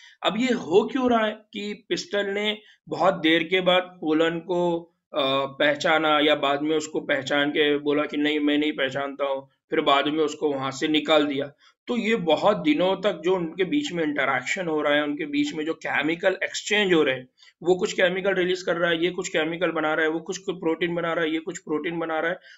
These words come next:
तो उनके बाद उनको समझ में आएगा कि ये same है या अलग है।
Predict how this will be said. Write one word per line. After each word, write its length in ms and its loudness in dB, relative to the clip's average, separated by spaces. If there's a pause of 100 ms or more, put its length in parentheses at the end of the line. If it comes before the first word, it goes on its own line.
तो 80 4
उनके 420 0
बाद 420 6
उनको 240 -2
समझ 320 -2
में 120 -2
आएगा 220 0
कि 300 -4
ये 260 0
same 460 0
है 160 0
या 140 4 (420)
अलग 300 -4
है। 160 -16